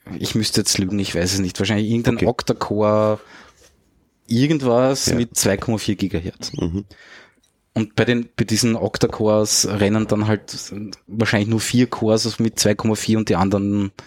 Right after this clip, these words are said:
Speaker 1: mit was auch immer,
Speaker 2: Null.
Speaker 1: keine Ahnung. Ja,
Speaker 2: Ja.
Speaker 1: ist mir auch
Speaker 2: Je nach
Speaker 1: egal.
Speaker 2: Maßgabe.
Speaker 1: Es ist schnell genug.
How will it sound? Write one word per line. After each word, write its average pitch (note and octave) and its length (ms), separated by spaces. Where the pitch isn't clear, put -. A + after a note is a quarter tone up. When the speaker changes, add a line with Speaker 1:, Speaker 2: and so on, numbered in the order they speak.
Speaker 1:
mit - 360
was F#2+ 160
auch F#2 80
immer, G2 320
Speaker 2:
Null. D#2 100
Speaker 1:
keine G2+ 220
Ahnung. G#2+ 160
Ja, G2+ 360
Speaker 2:
Ja. D#2 140
Speaker 1:
ist B2 160
mir B2 160
auch A2 140
Speaker 2:
Je B2 60
nach G#2 40
Speaker 1:
egal. F#2+ 320
Speaker 2:
Maßgabe. F#2 200
Speaker 1:
Es A2 100
ist C3+ 140
schnell A#2 260
genug. A#2 540